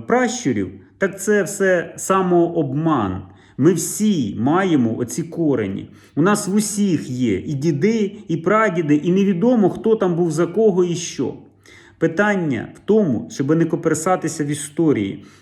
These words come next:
особливо не шмагати себе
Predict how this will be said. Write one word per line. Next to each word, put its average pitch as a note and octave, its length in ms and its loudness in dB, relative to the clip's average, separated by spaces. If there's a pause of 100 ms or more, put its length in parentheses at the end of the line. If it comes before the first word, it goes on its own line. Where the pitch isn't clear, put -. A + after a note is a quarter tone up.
особливо D#3 600 4
не D#3+ 260 4 (300)
шмагати E3+ 720 0
себе D#3+ 720 -2